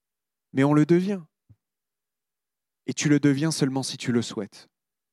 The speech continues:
Dieu ne force personne et il ne te force pas. Alors simplement qu'on puisse baisser les têtes pendant que Gilles et Priscille reviennent, s'il vous plaît.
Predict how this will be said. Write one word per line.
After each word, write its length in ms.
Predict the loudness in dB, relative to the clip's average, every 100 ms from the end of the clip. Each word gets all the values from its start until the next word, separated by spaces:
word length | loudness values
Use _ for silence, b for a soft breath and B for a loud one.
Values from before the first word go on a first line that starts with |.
| _ _ _ _
Dieu 220 | -2 2 2
ne 100 | 2
force 340 | -2 -6 -4
personne 500 | -6 -6 -6 -6 -10 _ _ _ _ _
et 100 | -6
il 60 | -2
ne 100 | -2
te 140 | -2
force 320 | -4 -4 -6 -8
pas. 160 | -8
Alors 240 | -2 -2 2
simplement 420 | 2 4 2 0
qu'on 140 | -2
puisse 220 | 0 0
baisser 300 | 2 2 2
les 120 | 0 2
têtes 260 | 0 -2
pendant 240 | -2 -4 0
que 200 | 0 -2 b b b b b _ _ _ _ _ -10
Gilles 200 | -4 -2
et 60 |
Priscille 420 | -2 -6 -6 -4 -4 -6 _ -8
reviennent, 420 | -4 -2 -4 -6
s'il 200 | -6 -4
vous 100 | -2
plaît. 220 | -2